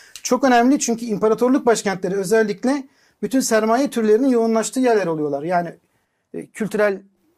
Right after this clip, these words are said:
ekonomik ve sosyal sermayeler imparatorluk başkentlerinde birleşir, bi-, birikirler. Yani, e, o yüzden İstanbul geleni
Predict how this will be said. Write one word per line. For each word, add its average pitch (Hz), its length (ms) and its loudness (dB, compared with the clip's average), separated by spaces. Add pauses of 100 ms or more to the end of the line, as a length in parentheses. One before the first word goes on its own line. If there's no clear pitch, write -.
ekonomik 190 520 -4
ve 190 80 -4
sosyal 202 340 -2
sermayeler 180 580 -2
imparatorluk 262 760 -6
başkentlerinde 262 680 -4
birleşir, 220 460 -6
bi-, 175 360 -6
birikirler. 170 480 -6 (480)
Yani, 160 240 -4 (480)
e, 165 160 -4
o 202 140 -6
yüzden 220 180 -4
İstanbul 240 720 -2
geleni 226 500 -4